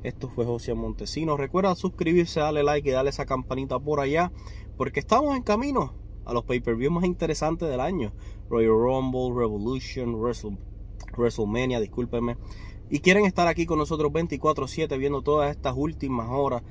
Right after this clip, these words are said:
sumamente importantes que nosotros, Lucha Libre Online, siempre le llevamos a todos ustedes. Será hasta la próxima, gente.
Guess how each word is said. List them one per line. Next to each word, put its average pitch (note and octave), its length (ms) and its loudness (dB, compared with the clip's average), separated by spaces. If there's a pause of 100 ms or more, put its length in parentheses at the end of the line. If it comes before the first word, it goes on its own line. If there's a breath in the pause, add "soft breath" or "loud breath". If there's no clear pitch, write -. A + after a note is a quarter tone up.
(200 loud breath)
sumamente E3 680 2
importantes D#3 1040 -2 (480)
que A2 100 -2
nosotros, A#2+ 400 -2
Lucha C3 240 -2
Libre C3 200 2
Online, C3 240 0
siempre G#3 440 6
le F3+ 140 6
llevamos E3 480 4
a - 20 -4
todos C3+ 280 0
ustedes. F#2+ 480 -6 (560 loud breath)
Será A2+ 240 0
hasta C3+ 180 0
la C3+ 140 4
próxima, G#2 420 -4
gente. - 400 -6